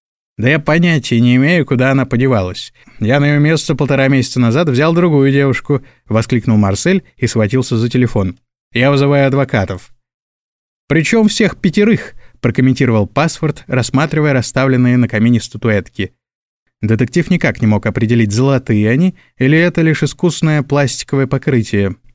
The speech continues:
Лазанский пьян, к нему родственники из Рассоля приехали.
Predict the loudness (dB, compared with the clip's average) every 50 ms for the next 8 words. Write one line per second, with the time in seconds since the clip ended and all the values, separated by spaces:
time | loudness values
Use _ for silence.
0 | _ _ _ _ _ -4 -2 0 2 2 2 2 2 2 2 0 -2 -2 0 0
1 | 0 2 2 2 0 0 0 0 0 2 2 2 2 0 -2 -2 -4 -2 -2 0
2 | 0 0 0 0 0 0 0 -2 -2 -2 -2 0 0 0 0 0 0 0 0 0
3 | 0 0 0 0 0 -2 -4